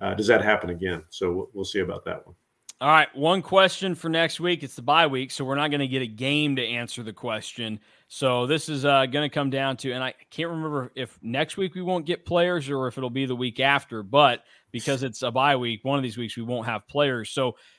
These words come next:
Speaker 2: uh, th-, Chris Klieman is going to have to answer this question for you. So, fan, what question does Chris Klieman need to answer on Tuesday?
Speaker 1: Ooh, that's a good question. Um, m-, my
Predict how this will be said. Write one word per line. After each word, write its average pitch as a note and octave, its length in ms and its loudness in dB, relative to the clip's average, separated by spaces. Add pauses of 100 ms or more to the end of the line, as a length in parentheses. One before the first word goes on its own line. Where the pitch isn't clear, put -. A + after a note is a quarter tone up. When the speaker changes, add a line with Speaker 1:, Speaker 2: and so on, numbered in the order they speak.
(120)
Speaker 2:
uh, A2+ 320 2
th-, A#2+ 160 -18 (100)
Chris G3 340 4
Klieman G3 420 6
is B2+ 120 0
going D#3+ 240 2
to D3+ 60 2
have D#3 260 4
to - 100 -4
answer D3 360 -2
this C#3 200 0
question C3+ 520 -4
for G2 240 -10
you. F2 140 -12
So, A2+ 340 -4 (260)
fan, D3+ 400 2
what F3 220 6
question E3 480 2
does C#3 180 -6
Chris - 220 -6
Klieman C#3+ 340 -2
need B2+ 140 -4
to B2 100 -2
answer A#2 380 -6
on F#2+ 160 -12
Tuesday? F2 400 -16 (1500)
Speaker 1:
Ooh, F#3+ 200 12
that's C3+ 200 6
a - 20 2
good C#3+ 160 8
question. C3 720 6
Um, A#2+ 400 0 (880)
m-, C#3+ 200 -6
my C#3+ 320 6